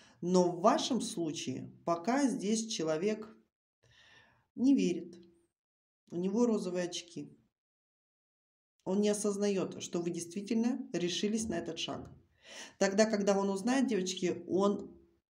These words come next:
будет эмоционально на дне. Это уже точно.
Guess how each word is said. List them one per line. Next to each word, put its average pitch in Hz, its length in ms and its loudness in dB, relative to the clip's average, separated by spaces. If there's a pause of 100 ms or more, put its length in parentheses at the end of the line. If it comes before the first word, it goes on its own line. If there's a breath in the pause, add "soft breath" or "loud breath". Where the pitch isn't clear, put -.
(1200)
будет 214 560 0 (240)
эмоционально 175 1040 -2 (540)
на 175 160 -2
дне. 135 520 0 (960)
Это 208 260 -2
уже 170 160 -4
точно. 139 500 -10